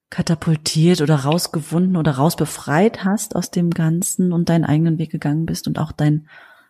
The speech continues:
eigenes Leben lebst, was du jetzt auch sehr glücklich lebst. Und du bist auch, soweit ich mich erinnere,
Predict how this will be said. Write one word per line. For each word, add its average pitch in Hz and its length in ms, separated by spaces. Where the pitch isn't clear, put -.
eigenes 160 480
Leben 160 480
lebst, 151 320
was 156 120
du 151 120
jetzt 151 160
auch 147 120
sehr - 460
glücklich 131 500
lebst. 131 300
Und 151 140
du - 20
bist - 460
auch, 254 400
soweit 190 480
ich 294 120
mich 220 160
erinnere, 202 520